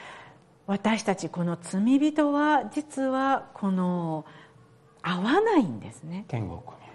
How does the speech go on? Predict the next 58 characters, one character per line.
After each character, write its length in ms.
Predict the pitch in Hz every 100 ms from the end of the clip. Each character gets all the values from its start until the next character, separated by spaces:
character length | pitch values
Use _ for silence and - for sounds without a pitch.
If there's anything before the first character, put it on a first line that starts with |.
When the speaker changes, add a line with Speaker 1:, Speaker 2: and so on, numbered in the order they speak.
| - _
Speaker 1:
天 400 | - 311 349 285
国 180 | - 165
に 120 | 143 -
合 140 | 147
わ 180 | 185 285
な 160 | 277
い 60 | 170
存 180 | - 127 127
在 20 | 139
な 40 | 120
ん 40 |
で 200 | 175 185
す。 80 | -
Speaker 2:
So 20 |
that's 40 |
what 140 | 180 170
God 260 | 175 180 180
is 100 | 175
transforming 720 | - 180 180 - 190 190 185
us 200 | 170 - - -
so 180 | 139 139
that 240 | 139 123
we 220 | 127 117 - -
fit 340 | - 139 110 101
in. 200 | 87 - - - - -
Speaker 1:
で 160 | - 262
す 100 | -
か 160 | 202 190
ら、 160 | 208
私 400 | 127 135 185 208
た 140 | 202 185
ち 200 | 180 165
が 340 | 185 233 262 - -
天 300 | 294 311 277
国 320 | 269 262 262
に、 440 | 247 277 302 285 -
え 200 | 170 170
ー、 20 |
ふ 120 | -
さ 200 | - 254
わ 120 | 359 403
し 160 | 403
い 40 | 381
よ 100 | 208
う 20 |
に、 160 | 143 -
天 180 | 302 330 302
国 180 | 311 294
に 100 | 285 -
合 80 | 269
う 320 | 415 480 453
よ 160 | 415 403
う 80 | 370
に、 140 | 370
私 360 | 156 156 151 -
た 140 | 156
ち 200 | - 165
を 180 | 233